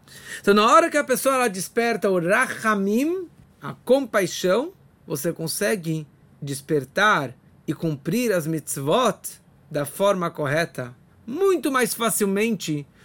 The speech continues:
do que só, ahn, através do amor. Mas a pergunta é: compaixão por quem? Por quem eu preciso ter compaixão?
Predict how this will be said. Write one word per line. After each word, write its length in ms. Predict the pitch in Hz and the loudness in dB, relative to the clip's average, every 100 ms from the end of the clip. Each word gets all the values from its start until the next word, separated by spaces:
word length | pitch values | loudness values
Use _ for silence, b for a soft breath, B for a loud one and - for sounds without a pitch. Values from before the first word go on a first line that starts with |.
| b | b
do 160 | 156 170 | -2 -2
que 400 | - 190 196 - | 0 0 0 -4
só, 580 | - - 214 185 175 196 _ _ - | -16 -4 2 4 2 0 _ _ -10
ahn, 480 | 151 151 151 147 147 - _ _ - - _ _ - | -2 0 2 0 -4 -12 _ _ -20 -20 _ _ -6
através 500 | 151 160 151 160 139 | -4 -2 0 0 2
do 140 | 147 | 0
amor. 320 | 139 123 107 - - b b | -2 -4 -8 -12 -20 b b
Mas 140 | 208 | -2
a 60 | 233 | 2
pergunta 420 | 233 247 294 233 | 2 0 -4 -2
é: 260 | 202 262 214 | 0 0 0
compaixão 580 | 226 190 185 175 226 | -4 -4 -2 -2 -4
por 300 | 208 - 202 - | -6 -4 -6 -4
quem? 320 | 180 147 110 _ B B | -4 -4 -6 _ B B
Por 200 | - 262 | 0 0
quem 240 | - 349 359 | 2 0 0
eu 120 | 311 | -2
preciso 680 | 254 214 - 262 277 180 185 | -4 -6 -4 -2 -2 -2 -6
ter 560 | - 208 170 147 156 - - - - | 2 4 4 2 -2 -10 -20 -20 -6
compaixão? 600 | 170 139 120 - 123 | -6 -4 -6 -8 -10